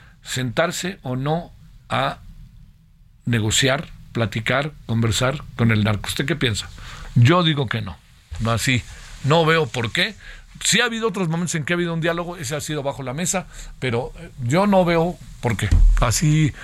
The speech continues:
perdóname, se lo planteo con absoluta claridad y yo, con un poquito incluso de, de molestia, porque,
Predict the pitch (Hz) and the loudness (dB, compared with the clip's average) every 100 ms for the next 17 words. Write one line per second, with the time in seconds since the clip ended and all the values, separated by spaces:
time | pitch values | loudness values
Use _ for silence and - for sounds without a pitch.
0 | - - 120 139 143 123 120 110 120 156 | -18 -6 -2 0 0 0 0 0 0 0
1 | 147 131 120 110 131 120 131 135 117 107 | 2 2 2 2 2 4 4 2 2 -2
2 | - 123 117 120 175 190 - - - 143 | -2 0 2 4 2 0 -8 -12 -2 2
3 | 180 202 180 202 247 233 - 196 226 180 | 2 4 4 4 4 2 0 2 2 2
4 | 196 - 185 147 131 123 - - - - | 2 4 4 4 2 0 -6 -18 -16 -2
5 | 139 160 180 262 - - 147 117 127 113 | 2 4 4 4 0 -4 -6 -4 -6 -6
6 | 135 127 127 | -6 -4 -6